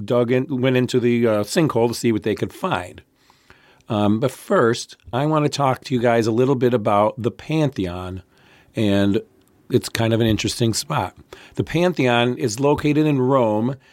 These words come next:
in the Piazza della Rotonda, which is a huge tourist attraction. And one of the reasons here is somebody very special to me was recently there, which is how I became especially interested in this topic. Hi,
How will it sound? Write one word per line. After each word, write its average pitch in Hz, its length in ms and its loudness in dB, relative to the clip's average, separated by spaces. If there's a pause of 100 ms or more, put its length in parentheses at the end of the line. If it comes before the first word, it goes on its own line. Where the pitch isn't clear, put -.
(160)
in 120 160 0
the 113 120 0
Piazza 147 680 -2
della 151 320 2
Rotonda, 123 880 -2 (140)
which 127 140 -4
is 113 120 4
a 120 120 6
huge - 500 -2
tourist 123 320 2
attraction. 101 640 -10 (260)
And 107 480 0 (500)
one 117 160 -2
of 107 60 0
the 113 60 0
reasons 147 380 -2
here 107 200 2
is 110 120 0
somebody 120 380 0
very 175 280 0
special 107 520 -2
to - 100 -10
me 98 180 -2
was 87 300 -6
recently 139 480 0
there, 90 420 0 (160)
which 101 160 -4
is 107 120 -2
how 120 160 2
I 160 260 2
became 101 400 0
especially 117 640 -2
interested 123 640 -2
in 107 160 -2
this 120 260 -2
topic. - 560 -6 (160)
Hi, 117 580 0